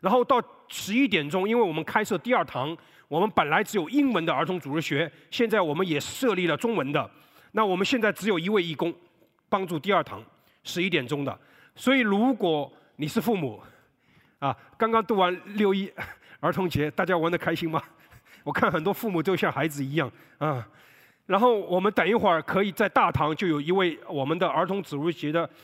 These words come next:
负责姊妹艾琳来负责，啊，她有个桌子在那边。你也可以点开我们的微信公众号当中找到那个地方去报名，啊，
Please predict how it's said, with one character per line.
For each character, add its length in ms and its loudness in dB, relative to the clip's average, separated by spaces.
负 220 -2
责 160 2
姊 140 -6
妹 120 0
艾 200 0
琳 200 -2
来 220 -2
负 220 -4
责， 220 -4
啊， 200 -2
她 140 -2
有 80 -2
个 80 -4
桌 180 -2
子 120 -8
在 100 0
那 140 0
边。 240 0
你 120 0
也 100 4
可 160 0
以 80 0
点 320 0
开 300 2
我 180 -2
们 160 -2
的 160 4
微 180 0
信 160 -2
公 140 -2
众 140 0
号 220 0
当 240 2
中 220 -2
找 260 -2
到 220 2
那 120 0
个 200 -4
地 160 -4
方 240 2
去 120 -6
报 220 0
名， 260 -4
啊， 260 -2